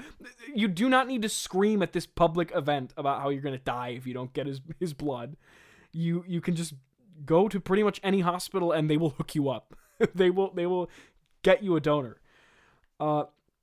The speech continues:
so <laughs> that happens. Harry storms up to his room and he's, "Ah, why?" He literally says, "Why won't he help me? I thought we were friends. I'll die without his help. I'm so upset. I'm so pissed."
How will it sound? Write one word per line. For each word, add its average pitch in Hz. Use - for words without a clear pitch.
so 151
<laughs> -
that 170
happens. 120
Harry 143
storms -
up -
to 156
his 139
room 139
and 151
he's, 139
"Ah, 294
why?" 285
He 233
literally 233
says, 190
"Why 240
won't 240
he 226
help 233
me? 143
I 175
thought 247
we 220
were 185
friends. 214
I'll 233
die 226
without 208
his 269
help. 208
I'm 180
so 220
upset. -
I'm 185
so 233
pissed." -